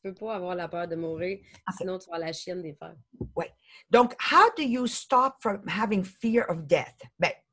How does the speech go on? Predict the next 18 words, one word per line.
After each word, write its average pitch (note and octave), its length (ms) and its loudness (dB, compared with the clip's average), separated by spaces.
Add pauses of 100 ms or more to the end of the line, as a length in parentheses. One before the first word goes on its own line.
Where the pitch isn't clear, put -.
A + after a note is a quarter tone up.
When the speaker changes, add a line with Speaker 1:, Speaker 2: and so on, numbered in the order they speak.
(1700)
Speaker 2:
de A3+ 140 10
tenir A#3+ 440 6
avec G3 320 4
des F#3 160 4
gens G#3 280 4
qui - 140 -4
ont F3 100 2
pas G3 200 4
peur F#3 300 6
de E3 80 2
mourir. D#3 500 -2
Ça, - 220 -4
d'habitude, D#3+ 380 -4
c'est - 280 -10
un C#3+ 80 -2
bon D3+ 220 -2
départ, - 580 -4 (240)
right? - 380 0